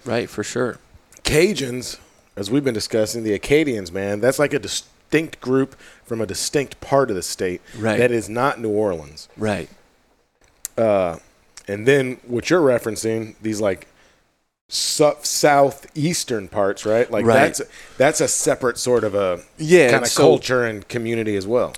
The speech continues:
Speaker 1: And, and so, like, Plaquemines Parish, where,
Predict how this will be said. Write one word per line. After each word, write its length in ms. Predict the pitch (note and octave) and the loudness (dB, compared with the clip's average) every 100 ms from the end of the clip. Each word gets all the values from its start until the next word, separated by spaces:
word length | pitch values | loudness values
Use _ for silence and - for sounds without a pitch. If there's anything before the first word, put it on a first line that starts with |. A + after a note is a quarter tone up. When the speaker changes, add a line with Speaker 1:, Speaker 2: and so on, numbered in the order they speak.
| - | -2
Speaker 1:
And, 200 | E3+ D#3 | -2 -2
and 120 | D3+ | -4
so, 180 | C3+ E3 | 0 2
like, 240 | C3+ B2+ - | 4 2 0
Plaquemines 600 | - D3 D3 C3+ A#2+ - | 2 2 2 -2 -4 -4
Parish, 640 | - A2+ A2 G#2 - - - _ _ _ _ _ _ _ _ _ - | 0 2 2 0 -4 -8 -14 _ _ _ _ _ _ _ _ _ -12
where, 640 | A#2 A#2 A#2 A2 G#2 A#2 | -2 2 2 2 0 -2